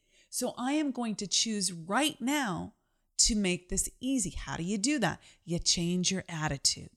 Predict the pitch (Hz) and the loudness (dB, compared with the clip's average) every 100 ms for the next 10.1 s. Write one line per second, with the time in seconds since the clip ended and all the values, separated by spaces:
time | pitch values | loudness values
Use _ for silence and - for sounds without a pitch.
0 | _ _ _ _ _ 175 175 - - 196 | _ _ _ _ _ -2 0 2 0 0
1 | 202 202 190 - 160 151 - - - - | 0 0 -2 -4 -8 -8 -8 -10 -14 -18
2 | - 185 180 - 208 208 208 190 190 208 | -4 -2 -2 0 2 4 2 -2 0 4
3 | 262 226 165 156 - _ - 175 175 165 | 4 4 2 -4 -16 _ -6 -4 -2 -2
4 | 160 147 - 143 - - _ _ _ _ | -2 -4 -4 -6 -10 -16 _ _ _ _
5 | _ _ _ _ _ - 277 294 - - | _ _ _ _ _ 0 2 4 4 2
6 | - 240 277 - - 247 262 262 160 - | 4 2 0 2 2 2 2 0 0 -2
7 | - 147 143 151 147 - 180 - 180 - | -4 -2 -2 -2 -6 -4 2 4 4 0
8 | 170 - 208 214 196 156 151 208 190 180 | -2 -8 -2 0 2 -2 -2 -4 -4 -2
9 | 165 170 165 170 170 160 156 190 202 180 | -2 -2 -4 -4 -6 -8 -6 -2 0 0